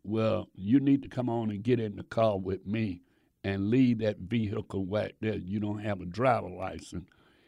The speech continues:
And he, and because I was from a small town, everybody basically knowed everybody. So he brought me home, and my dad wasn't there, so he came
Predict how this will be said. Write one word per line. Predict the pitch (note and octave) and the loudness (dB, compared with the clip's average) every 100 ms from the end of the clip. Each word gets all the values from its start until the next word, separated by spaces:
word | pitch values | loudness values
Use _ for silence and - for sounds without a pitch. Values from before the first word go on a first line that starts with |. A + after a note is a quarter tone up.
| - | -12
And | A2 G#2+ | -4 -2
he, | A2 G#2+ - - _ - _ - | 0 0 -2 -20 _ -20 _ -2
and | G#2 F#2+ - F2 | -2 -2 -8 -6
because | G#2 - D3+ D#3+ C#3+ | -8 2 6 6 4
I | B2 | 0
was | A2 G2 - | -2 -4 -10
from | - G#2+ F#2 - | -6 -6 -6 -12
a | |
small | - B2 A2+ G#2+ F#2 | -8 -2 0 0 -2
town, | - D#3 D3 A2 A2 B2 _ _ _ _ - | -4 -2 -2 -2 -4 -8 _ _ _ _ 0
everybody | B2 D3 C3+ A#2 B2 B2 A2 | 6 6 6 0 0 0 0
basically | G#2 - E3+ F3 - B2 A2 A2 G#2 | -4 0 0 0 -2 -4 0 0 0
knowed | G#2+ C#3+ E3 C#3+ A2+ F2 | 0 2 4 4 2 -2
everybody. | A2+ G#2 G2+ F2 G2+ G2 G2 A#2 C#3 _ _ _ _ _ | -2 0 -2 -4 -2 -2 -2 -6 -10 _ _ _ _ _
So | - C3+ B2 A#2+ A2 | 0 4 6 4 2
he | G#2+ D#3+ | 2 2
brought | C#3 C#3 C#3 B2+ B2 | 4 4 4 2 0
me | D#3 | 2
home, | C3 B2+ A#2+ A#2+ B2 A#2+ - _ _ _ - | 2 0 0 2 0 -4 -12 _ _ _ -6
and | A2 A2 | -2 0
my | A2 G#2 | 0 0
dad | F#2+ D#3 F#3 D#3+ G#2+ | 2 6 8 6 2
wasn't | A2+ A#2 G#2 G2+ A2 | 0 0 -2 -6 0
there, | D#3 C#3+ D3 | 4 4 2
so | C#3 A2+ G2+ | 0 -2 0
he | G#2+ C#3 | 4 2
came | C#3 B2 A#2 A2 G2 | 2 -2 -2 -4 -6